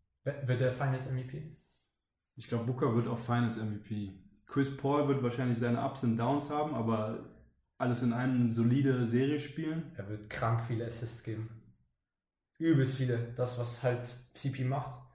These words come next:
Speaker 1: Wusstest du, dass über fünfzig Prozent alle Assists von den Suns von C P stammen?
Speaker 2: Er ist der Point Guard, wirklich.
Speaker 1: Mhm.
Speaker 2: Und bei den Bucks wird Giannis dominieren, allerdings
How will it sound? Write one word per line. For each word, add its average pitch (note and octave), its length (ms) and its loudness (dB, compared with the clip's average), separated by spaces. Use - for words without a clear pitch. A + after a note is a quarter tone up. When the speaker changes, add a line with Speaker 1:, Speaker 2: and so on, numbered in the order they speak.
Speaker 1:
Wusstest B2 380 -2
du, C3 60 -4
dass - 600 -2
über D3+ 240 0
fünfzig - 380 -6
Prozent C3 540 -4
alle B2+ 240 2
Assists B2 420 -4
von C3 140 -4
den A#2 120 -2
Suns A#2+ 360 -6
von A#2 180 -2
C B2 120 -4
P A#2 140 -6
stammen? A2 280 -6
Speaker 2:
Er A2 140 -4
ist A2+ 120 -6
der B2+ 100 0
Point C3+ 340 -2
Guard, C3 300 -4
wirklich. G#2 440 -10
Speaker 1:
Mhm. A2+ 440 -6
Speaker 2:
Und A#2 140 4
bei B2+ 120 4
den B2 180 8
Bucks C#3+ 320 4
wird A#2 160 2
Giannis B2 460 2
dominieren, A#2+ 600 4
allerdings A2+ 580 2